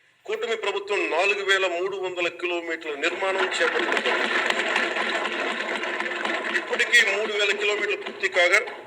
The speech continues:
ఇంకో పదమూడు వందల కిలోమీటర్ల రోడ్లు నిర్మాణం ముగింపు దశకి చేరుకున్నాయి, అధ్యక్ష. ఇవే కాకుండా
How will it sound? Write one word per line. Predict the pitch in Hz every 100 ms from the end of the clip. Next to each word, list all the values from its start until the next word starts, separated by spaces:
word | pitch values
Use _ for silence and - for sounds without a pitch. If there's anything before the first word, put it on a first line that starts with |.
| - - - 165
ఇంకో | 185 196
పదమూడు | 175 185 190
వందల | 180 180
కిలోమీటర్ల | 170 190 208 202 190
రోడ్లు | 170 196 190 175
నిర్మాణం | 170 165 160 135 - - 139
ముగింపు | 170 175 175
దశకి | 147 139 131 131 - - - - 151
చేరుకున్నాయి, | 143 135 135 123
అధ్యక్ష. | 123 - - - - - _ _ _ _ _ - - 151
ఇవే | 151 220
కాకుండా | 214 196 196 190 233